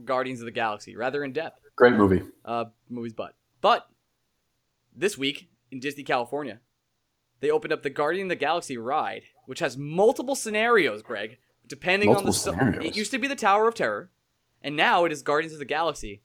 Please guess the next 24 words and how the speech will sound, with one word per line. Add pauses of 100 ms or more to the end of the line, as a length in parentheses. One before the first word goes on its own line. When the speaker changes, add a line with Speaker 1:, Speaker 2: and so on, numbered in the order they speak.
(140)
Speaker 1:
And
depending
on
what
song
that
plays
when
you
are (160)
in (420)
the
Guardians
of
the
Galaxy
ride
now, (300)
it's
a
different
ride
every
time.